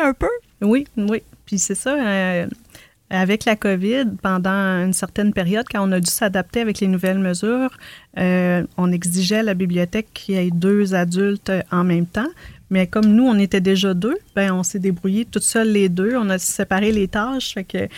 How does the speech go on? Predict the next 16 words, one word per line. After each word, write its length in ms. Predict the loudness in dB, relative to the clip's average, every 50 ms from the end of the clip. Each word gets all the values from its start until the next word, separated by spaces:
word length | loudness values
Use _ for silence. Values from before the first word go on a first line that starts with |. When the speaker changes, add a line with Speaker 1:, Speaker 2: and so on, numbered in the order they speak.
| -18 -20 -14 _ -4
Speaker 2:
dans 80 | -2
le 60 | -2
fond, 220 | -2 -2 -2 -2 -2 -2
elle 220 | 0 -2 -2 0
remplaçait 720 | 0 0 0 0 0 0 0 0 -2 -2 -2 0 0 0
l'autre 380 | 0 0 0 0 0 -2 -4 -2
adulte 440 | -2 -2 0 0 0 0 0 -2 -4 -6
qui 100 | -4 -2
devait 240 | -2 0 0 0 -2
être 100 | -2 -2
avec 340 | -4 -2 -2 -4 -4 -4 -4
moi. 240 | -4 -2 -2 -2 -2
Donc, 300 | -2 -2 -4 -4 -4 -6
euh, 100 | -8 -8 -8 -10 -16 -18 -20 _ _ _ _
vraiment, 520 | -6 -2 0 2 2 2 2 2 2 2 2
euh, 260 | 2 2 0 0 -2